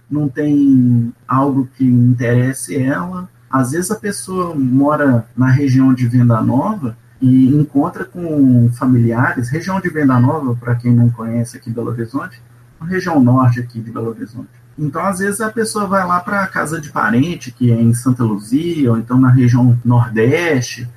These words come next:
e, vamos dizer, o mundo dela é ali. Então, pode ser que ela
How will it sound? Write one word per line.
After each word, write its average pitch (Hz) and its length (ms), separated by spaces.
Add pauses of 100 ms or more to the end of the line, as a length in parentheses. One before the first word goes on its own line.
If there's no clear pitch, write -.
e, 285 280
vamos 208 240
dizer, 190 280
o 180 120
mundo 240 280
dela 190 320
é 302 60
ali. 294 320 (460)
Então, 208 340
pode 247 280
ser 233 120
que 254 100
ela 285 160